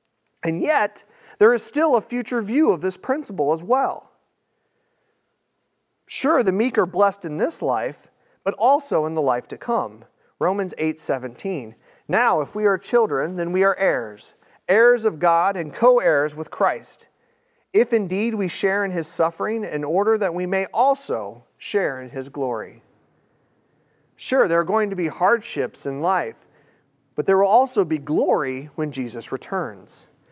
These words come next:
And until then, we get to depend on the Holy Spirit for truth and guidance. John sixteen thirteen.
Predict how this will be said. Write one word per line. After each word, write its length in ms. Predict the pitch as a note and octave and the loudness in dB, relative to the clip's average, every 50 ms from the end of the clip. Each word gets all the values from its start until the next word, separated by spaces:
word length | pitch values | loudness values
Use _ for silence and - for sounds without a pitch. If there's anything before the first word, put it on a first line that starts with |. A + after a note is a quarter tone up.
| _ _ _ _ _ - | _ _ _ _ _ -2
And 100 | F#3+ G3+ | 0 2
until 440 | G#3 G3+ F#3 - F#3+ C4 D#4 D#4+ C4+ | 2 0 0 -2 2 2 2 2 2
then, 380 | F3+ D3+ B2+ B2 C#3 E3+ F#3 - _ _ _ _ | 2 0 0 -2 -4 -8 -10 -12 _ _ _ _
we 120 | - G3+ G#3+ | -2 0 0
get 140 | B3+ A#3+ - | 0 -2 -2
to 80 | A3+ | -2
depend 540 | F#3+ G3 F#3+ - - B3+ D#4+ D4+ A#3 F#3+ E3+ | -2 -2 -2 -2 0 2 2 2 2 2 2
on 140 | E3 D#3+ D#3 | 0 0 0
the 80 | D#3+ | -2
Holy 280 | C#3 D#3 D#3+ E3 D#3 D3 | -4 -2 -2 0 0 -2
Spirit 520 | - - - - C#4 C#4+ A3 C#3+ B2+ - | -4 -6 -6 -2 0 0 0 0 -2 -6
for 100 | - D#3 | -8 -8
truth 380 | - - - E3+ D#3 C#3 B2 - | -8 -6 -4 -2 -2 -2 -2 -4
and 160 | C#3 C3 C3 | -6 -4 0
guidance. 560 | E3 F3 F#3+ F3 C#3 A#2 G#2+ G2+ - - - _ _ _ _ _ _ _ _ | 0 0 0 0 -4 -10 -12 -16 -18 -20 -20 _ _ _ _ _ _ _ _
John 280 | - F3 F3 F3 E3+ D#3 | 0 0 0 0 0 -4
sixteen 580 | - - - F#3 - - - - D#3 D3 C#3+ | -6 -6 -6 -6 -6 -8 -8 -6 -6 -6 -4
thirteen. 600 | B2+ - F#3+ G3 F#3 - - A#2+ G#2 G#2 - B2+ | -4 -2 -4 -4 -4 -8 -14 -18 -18 -18 -20 -20